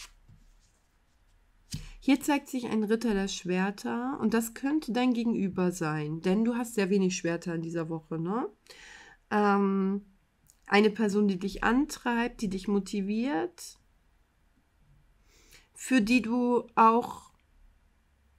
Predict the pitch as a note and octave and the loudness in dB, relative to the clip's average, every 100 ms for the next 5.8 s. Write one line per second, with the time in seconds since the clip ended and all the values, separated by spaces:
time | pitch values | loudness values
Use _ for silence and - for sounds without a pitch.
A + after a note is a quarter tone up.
0 | _ _ - A#3 B3+ - F#3+ F#3 F#3 F3+ | _ _ 4 6 6 4 2 2 2 2
1 | D#3+ E3+ - - F3+ A3 C#4+ - A3 G3+ | 2 -2 -8 -2 0 0 -2 -2 -2 0
2 | A3 A3+ C4+ C4+ C4 B3 B3 B3 B3+ C4 | -2 0 0 0 -2 0 -2 -4 -2 0
3 | D4+ E4 - - - - C4 C4+ - A3+ | 2 0 -6 -20 -16 -6 -4 -4 -4 0
4 | A3+ C4 B3+ G#3 A3 B3+ C#4+ C4+ C#4 C#4 | 2 2 2 0 0 0 2 0 -4 -6
5 | - A#3 A3+ A#3+ A3+ A#3+ A#3 A3+ | -8 -8 -6 -4 -2 0 0 -2